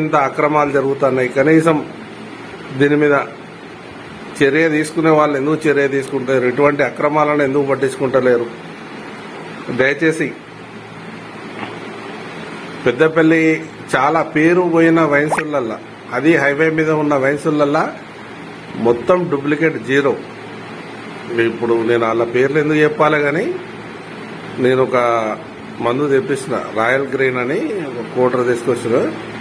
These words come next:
అది ఫినాయిల్ లెక్క ఉన్నది. అది ఉత్తగానే బయట వారం వస్తుంది. అది పలకొట్టిన తర్వాత సీసా బయట పడేసిన తర్వాత నాకు ఆలోచన వచ్చింది, ఈ విషయం మరి గ్రూప్ సభ్యులకు ఎందుకు చెప్పొద్దు? హైవే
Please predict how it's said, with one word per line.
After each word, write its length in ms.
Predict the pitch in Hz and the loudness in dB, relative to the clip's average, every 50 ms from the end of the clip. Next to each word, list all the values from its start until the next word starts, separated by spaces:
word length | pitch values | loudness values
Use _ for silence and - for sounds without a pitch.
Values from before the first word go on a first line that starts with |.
| - - - - - - 120 | -12 -12 -12 -10 -6 -4 0
అది 140 | 117 131 135 135 131 | 2 0 0 2 0
ఫినాయిల్ 360 | 127 127 147 156 151 135 135 139 | 0 0 2 0 0 0 0 -2
లెక్క 160 | 139 - - 139 | -4 -4 -4 -4
ఉన్నది. 220 | 147 143 104 85 80 - - - - - - - - - - - - - - - - - - - - - - - - - - - - - - - - - - - - - | -4 -4 -4 -6 -8 -12 -16 -18 -18 -16 -16 -16 -14 -14 -14 -14 -14 -16 -14 -14 -14 -14 -14 -14 -14 -14 -12 -12 -12 -12 -12 -12 -12 -10 -10 -12 -12 -12 -10 -6 -2 0
అది 140 | 110 110 113 110 107 101 101 110 | 0 2 2 2 2 0 0 -2
ఉత్తగానే 340 | 107 - 160 165 165 151 123 107 | 0 2 2 2 2 2 2 2
బయట 160 | 123 123 123 123 120 | 2 2 2 2 2
వారం 200 | 117 113 117 110 107 | 2 2 0 0 -2
వస్తుంది. 420 | 107 - 110 98 90 87 90 85 - - - - - - - - | -4 -4 -4 -4 -4 -4 -6 -8 -10 -12 -14 -14 -16 -10 -6 -4
అది 100 | 120 110 - | -4 -2 0
పలకొట్టిన 440 | 117 113 135 131 139 143 143 151 143 135 | 0 0 0 0 0 0 0 -2 -2 0
తర్వాత 260 | 139 139 135 131 135 135 123 113 - | 2 2 4 4 2 2 0 0 -2
సీసా 280 | 131 127 - 151 139 120 110 117 123 120 113 - - - - - - - - - - 123 | -4 -2 0 0 0 0 0 -2 -4 -6 -10 -14 -14 -16 -16 -14 -14 -14 -14 -10 -2 0
బయట 140 | 123 127 139 143 139 | 2 4 4 6 6
పడేసిన 300 | 143 139 139 135 156 147 135 | 6 6 6 4 2 2 4
తర్వాత 220 | 135 139 135 135 143 127 | 4 4 4 2 2 0
నాకు 160 | 123 120 117 104 | 0 0 0 0
ఆలోచన 300 | 107 120 127 123 127 135 123 120 | 0 0 0 0 0 0 0 0
వచ్చింది, 280 | 117 - 127 107 98 95 92 82 - - - - - - - 147 | 0 -2 -4 -4 -4 -4 -6 -10 -12 -14 -14 -14 -10 -2 0 2
ఈ 20 | 135 135 | 4 4
విషయం 260 | 131 135 170 160 160 160 156 | 4 4 4 4 4 4 4
మరి 120 | 151 147 147 123 | 4 4 2 2
గ్రూప్ 240 | 120 135 151 147 151 - | 0 0 0 0 0 0
సభ్యులకు 360 | 156 139 135 147 143 147 139 143 | 0 0 2 2 2 2 2 0
ఎందుకు 160 | 135 143 143 139 135 | 0 2 2 2 2
చెప్పొద్దు? 300 | 135 135 143 131 135 127 110 | 4 2 2 2 2 2 2
హైవే 240 | 127 131 131 147 | 2 2 2 4